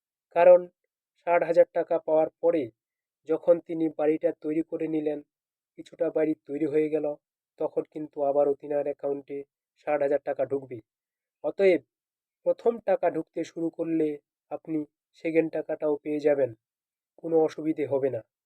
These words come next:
কিন্তু এই যে ষাট হাজার টাকা আট লক্ষ উপভোক্তাদের ব্যাংক অ্যাকাউন্টে ঢুকবে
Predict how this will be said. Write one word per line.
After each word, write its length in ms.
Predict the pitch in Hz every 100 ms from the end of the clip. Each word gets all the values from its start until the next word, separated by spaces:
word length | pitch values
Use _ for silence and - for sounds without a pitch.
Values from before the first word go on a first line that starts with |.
| _ _ _ _ _
কিন্তু 280 | 208 208 - 131 _ _ _ -
এই 160 | 165 214
যে 180 | 180 202 190
ষাট 320 | - 165 180
হাজার 240 | 175 180 -
টাকা 280 | 180 - 170 165 _ _
আট 200 | 143 170 - _ _
লক্ষ 260 | 175 175 - 175
উপভোক্তাদের 760 | 165 170 165 - 180 165 170 147
ব্যাংক 220 | - 147 165
অ্যাকাউন্টে 460 | 160 165 160 160
ঢুকবে 360 | 135 131 151 160